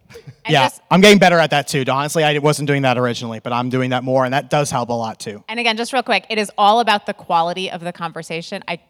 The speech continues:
Speaker 2: literally can't believe I'm saying this 'cause this is such an icon, and I'm floored to say a friend of mine. Like, my, um, episode with Imogen Heap is not that big because, again, she's a giver too, like Kevin. She does a lot of episodes, and she's out there. So,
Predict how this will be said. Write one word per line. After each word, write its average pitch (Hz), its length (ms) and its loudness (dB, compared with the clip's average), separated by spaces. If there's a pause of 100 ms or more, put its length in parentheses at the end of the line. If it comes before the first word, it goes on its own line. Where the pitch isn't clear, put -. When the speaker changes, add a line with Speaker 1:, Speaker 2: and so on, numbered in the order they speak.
(120)
Speaker 2:
literally 190 480 -8
can't 196 200 -10
believe 190 160 -10
I'm 185 120 -10
saying 170 180 -12
this 170 140 -12
'cause 170 140 -12
this 170 160 -14
is 165 100 -16
such 156 180 -14
an 175 80 -14
icon, 160 720 -10
and 151 240 -16
I'm 151 200 -14
floored 165 420 -10
to 165 60 -12
say 156 200 -10
a 156 60 -8
friend 151 260 -12
of 170 80 -16
mine. 190 320 -8
Like, 151 200 -10 (360)
my, 185 520 -6 (200)
um, 160 580 -6 (100)
episode 196 320 -8
with 196 100 -10
Imogen 180 400 -10
Heap 175 480 -14
is 175 180 -12
not 165 420 -8
that 165 320 -8
big 175 360 -12
because, 180 280 -14
again, 165 300 -10
she's 170 320 -16
a 175 60 -14
giver 160 400 -14
too, 117 460 -14
like 156 220 -8
Kevin. 139 340 -12
She 180 160 -18
does 170 280 -8
a 185 60 -8
lot 165 220 -4
of 160 120 -12 (220)
episodes, 180 480 -10
and 170 120 -16
she's 175 200 -16
out - 260 -12
there. 233 220 -6
So, 170 280 -6